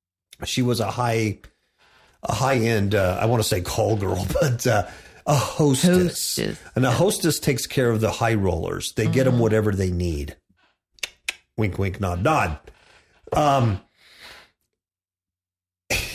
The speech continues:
Speaker 1: the company she used to work for, and I forget the name of the, the casino, but the co-, the ho-, the, uh, conglomerate who owned it was Monarch.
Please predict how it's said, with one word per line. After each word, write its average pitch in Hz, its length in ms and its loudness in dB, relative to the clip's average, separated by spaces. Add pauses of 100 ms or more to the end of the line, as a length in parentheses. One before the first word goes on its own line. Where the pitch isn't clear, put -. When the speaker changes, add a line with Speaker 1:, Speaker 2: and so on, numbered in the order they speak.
(1200)
Speaker 1:
the 143 300 4
company 185 540 2
she - 160 0
used 147 100 0
to 131 80 2
work 180 280 0
for, 107 560 -2 (840)
and 117 380 0
I 113 80 0
forget 139 240 -2
the 135 100 2
name 127 220 2
of 117 140 0
the, 98 300 -2
the 107 180 -2
casino, 131 480 -2
but 101 160 -4
the 110 80 -2
co-, - 240 -8
the 123 180 -2
ho-, 156 240 0
the, 127 280 0
uh, 104 100 0
conglomerate 135 800 2
who 117 180 -2
owned 135 260 2
it 202 220 -2 (400)
was 113 200 2
Monarch. 120 760 0